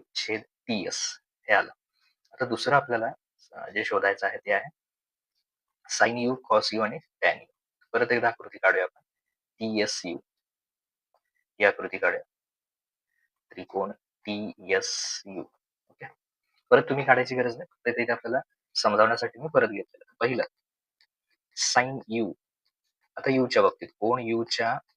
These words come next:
समोरील बाजू छेद कर्ण. मग यूच्या समोरची बाजू कोण आहे? तर टीएस.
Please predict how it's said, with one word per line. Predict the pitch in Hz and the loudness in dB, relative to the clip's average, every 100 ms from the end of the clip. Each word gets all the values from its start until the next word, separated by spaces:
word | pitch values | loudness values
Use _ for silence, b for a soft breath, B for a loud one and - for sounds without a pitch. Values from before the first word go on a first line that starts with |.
| _ _ _ _ - _ - | _ _ _ _ -20 _ -4
समोरील | - - 110 117 123 123 | 2 4 4 2 2 0
बाजू | 107 98 - 113 - _ _ _ _ _ _ _ - | 6 6 6 -6 -8 _ _ _ _ _ _ _ -2
छेद | - 110 - - _ _ _ _ _ _ _ _ _ | 0 2 0 -2 _ _ _ _ _ _ _ _ _
कर्ण. | 104 90 - _ _ _ _ _ _ _ _ _ _ _ | 8 8 2 _ _ _ _ _ _ _ _ _ _ _
मग | 113 | -4
यूच्या | 120 120 127 | -2 0 0
समोरची | 120 120 - 120 | 2 -2 -2 0
बाजू | 110 110 | 0 -2
कोण | 107 104 | -4 -2
आहे? | 101 104 _ _ | -4 -12 _ _
तर | - | -16
टीएस. | - _ _ 123 95 - - - - | -16 _ _ -4 0 -2 -2 -8 -10